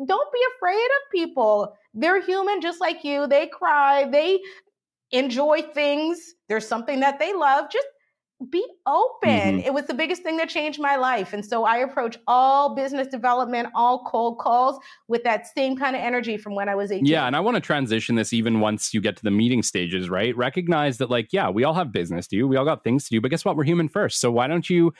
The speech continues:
Speaker 2: spend a little time getting to know the person before you nail them about your product or service? Because the reality is most of us have
Speaker 1: Oh.
Speaker 2: families. Most of us have loves and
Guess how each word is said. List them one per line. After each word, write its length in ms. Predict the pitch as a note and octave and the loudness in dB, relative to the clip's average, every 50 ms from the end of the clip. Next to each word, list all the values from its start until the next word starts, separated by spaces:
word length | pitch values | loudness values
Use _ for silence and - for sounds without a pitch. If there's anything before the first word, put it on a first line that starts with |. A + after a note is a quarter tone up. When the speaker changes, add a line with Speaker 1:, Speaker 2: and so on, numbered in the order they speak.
| - _ _ | -10 _ _
Speaker 2:
spend 220 | - - F3 D#3+ E3+ | -6 -4 -2 0 0
a 40 | |
little 160 | F3+ F3+ F3+ E3 | 2 2 2 2
time 220 | F3 F3 F3 E3+ | 0 0 0 0
getting 260 | C#3 D3+ D3 D#3 D3+ C3 | 0 0 0 0 0 0
to 100 | D#3 C#3+ | 2 4
know 320 | C3 B2 B2+ C#3 E3+ F#3 | 4 4 4 4 4 2
the 100 | F#3 E3 | 2 0
person 400 | - - A2+ G#2+ G2 - A#2 A2+ | 0 0 0 0 0 0 0 0
before 260 | G#2 F#2 - - A#2 | 0 0 0 0 2
you 160 | A2+ A2+ A2 | 2 4 4
nail 520 | A2 A2 A2 A2 A#2 A#2+ C3 C#3+ D#3+ D3+ C3+ | 4 6 4 4 4 4 2 2 2 2 2
them 180 | C3 B2 A#2 | 2 0 0
about 300 | A#2 A2+ A#2 A#2+ A#2+ A#2 | 0 0 2 2 0 0
your 120 | A#2 A2+ G#2 | 0 -2 -2
product 380 | F2+ B2 A#2+ A#2+ A#2 A2 - | 0 0 2 2 0 0 -2
or 80 | - G#2 | -2 -4
service? 400 | - - A#2 C3+ E3 D3 A2+ - | -2 0 0 2 2 2 0 -2
Because 220 | - A#2+ B2 B2+ | -2 -4 -4 -2
the 80 | A#2+ C3 | 0 0
reality 420 | B2 B2+ B2 B2+ C#3 D3+ D3 D3 | 2 2 2 2 2 2 2 2
is 60 | C#3+ B2 | 0 2
most 280 | A2+ A2+ A2 A2+ A#3+ A#3+ | 2 2 2 2 2 2
of 180 | A3+ A3 G#3 | 2 2 2
us 40 | G3+ | 2
have 140 | G3 G3 F3+ | 2 2 2
Speaker 1:
Oh. 60 | E3 | 0
Speaker 2:
families. 500 | F3+ F3+ F3+ F3 F3 F3 F3 F3+ F3 D3+ | 0 0 2 2 2 2 2 2 2 0
Most 220 | C#3+ C3+ B2+ - | 0 0 0 0
of 60 | D#3+ E3+ | -2 -4
us 100 | D#3+ - | -2 0
have 220 | E3 D#3+ D#3 C#3 | 0 -2 0 0
loves 480 | C3+ C3 C3 C#3 D3+ D#3+ D3+ D3 B2+ C#3 | 0 2 4 4 2 2 0 -2 0 2
and 200 | C3 B2+ B2 | 4 4 4